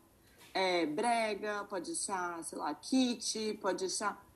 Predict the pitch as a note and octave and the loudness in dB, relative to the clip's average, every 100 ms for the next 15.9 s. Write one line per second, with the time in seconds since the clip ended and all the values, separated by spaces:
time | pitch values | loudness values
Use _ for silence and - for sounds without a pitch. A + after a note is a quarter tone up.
0 | _ - - - - _ _ _ _ - | _ -10 -8 -10 -18 _ _ _ _ -6
1 | C#4+ C#4 D4 B3+ C4+ C4 C4+ - A#3+ A3 | -4 0 0 2 0 0 -2 -6 -8 -4
2 | G3 A#3+ F3+ E3 E3 D#3 E3+ E3 D#3+ D#3 | -2 -2 -2 -4 -4 -6 -6 -6 -4 -4
3 | G3 F3+ A3 A#3+ A3 G#3 A3+ G#3 D#3+ _ | -6 -10 -10 -6 -4 -6 -6 -10 -14 _
4 | _ _ _ _ _ _ _ _ _ _ | _ _ _ _ _ _ _ _ _ _
5 | _ G#3+ A3+ C#4 C4+ D4+ - C4 - B3 | _ -2 2 2 4 2 2 0 0 -4
6 | A3 G#3 F#3+ - G3+ F#3+ F3+ D#3+ D#3+ D3+ | -2 0 -2 -4 -8 -4 0 0 -2 -6
7 | C#3+ C#3 _ - D#3+ G3+ G#3 A3+ A#3 A3+ | -8 -10 _ -14 -4 -4 -2 -6 -2 -4
8 | A3+ B3+ A#3+ A#3 A3 - G3+ G#3+ G3 - | -2 -4 -4 -4 -6 -8 -8 -8 -10 -12
9 | _ F#3+ G3+ G3+ - - - D4 C#4+ C#4+ | _ -8 -6 -6 -8 -10 -2 -2 0 -4
10 | - G3 F#3+ A#3 A#3 G#3+ G3+ G#3 A#3 G3 | -2 0 0 -2 -6 -6 -4 -4 -6 -6
11 | G3 F#3+ F#3+ F#3 - F#3+ - F#3+ F3 D3+ | -4 -4 -6 -10 -8 -8 -4 0 2 2
12 | - _ _ - F3+ - F#3+ A3 G#3+ G3+ | -2 _ _ -6 -4 -2 -2 -2 -2 -2
13 | G3+ G3+ G3 E3 F#3+ G3 G3 F#3 F#3+ G3+ | -2 -4 -6 -6 -6 -4 -4 -2 -2 -2
14 | F3 E3 F3 E3 E3 F3 E3+ - D#3+ F3+ | -2 -2 -2 -4 -4 -6 -6 -6 -6 -4
15 | F3 - F#3+ E3+ E3+ B3+ A4+ C5+ F4+ | -6 -6 -6 -6 -4 -4 -6 -6 -6